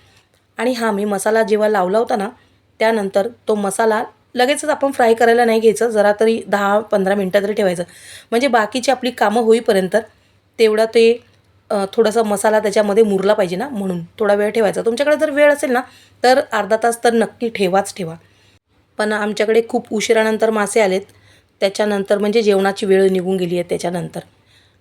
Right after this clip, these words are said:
म्हणून मी पटकनच करून टाकले. बाकीचं माझं काम होईपर्यंत मी दहा मिनटं तरी हा मसाला मुरायला ठेवला होता. जर तुमच्याकडे असेल वेळ तर ठेवा अर्धा तास आणि त्यानंतर मग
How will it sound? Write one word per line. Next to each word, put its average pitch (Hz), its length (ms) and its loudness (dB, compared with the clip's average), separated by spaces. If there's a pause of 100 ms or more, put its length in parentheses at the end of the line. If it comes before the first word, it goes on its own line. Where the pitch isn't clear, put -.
(120)
म्हणून 202 200 -2
मी 220 240 -4 (220)
पटकनच 226 480 0
करून 190 240 0
टाकले. 185 280 -4 (560)
बाकीचं 196 360 -4
माझं 208 200 -2
काम 202 300 -2
होईपर्यंत 208 400 0
मी 208 140 0
दहा 196 220 -2
मिनटं 196 280 -2
तरी 202 100 -2
हा 196 120 -6
मसाला 190 300 -4
मुरायला 185 340 -2
ठेवला 185 240 -4
होता. 160 200 -14 (800)
जर 202 80 -4
तुमच्याकडे 208 420 -2
असेल 202 260 -2
वेळ 170 240 -4
तर 208 40 -2
ठेवा 240 320 2
अर्धा 180 240 -2
तास 170 200 -8 (580)
आणि 190 200 -6
त्यानंतर 208 400 -2
मग 294 140 -4